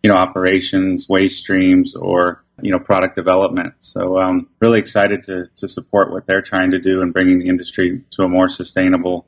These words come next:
direction. And then, of course, we joined One percent for the Planet, so that one percent of our profits will go back to ocean conservation organizations. And then the Coral Restoration Foundation, well, I, I was their operations manager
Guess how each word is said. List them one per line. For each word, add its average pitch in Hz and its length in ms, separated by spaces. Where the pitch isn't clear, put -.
direction. 95 580
And 107 80
then, 120 80
of 113 100
course, 113 240
we 104 120
joined 104 320
One 104 220
percent 101 440
for 101 80
the 95 80
Planet, 104 520
so 95 300
that 92 360
one 101 180
percent 98 260
of 90 60
our 92 100
profits 98 440
will 95 60
go 90 160
back 90 340
to 90 380
ocean 92 360
conservation 87 760
organizations. 92 840
And 110 160
then 120 140
the 117 340
Coral 135 180
Restoration 120 540
Foundation, 95 580
well, 104 180
I, 104 140
I 104 60
was 104 200
their 107 140
operations 110 640
manager 101 600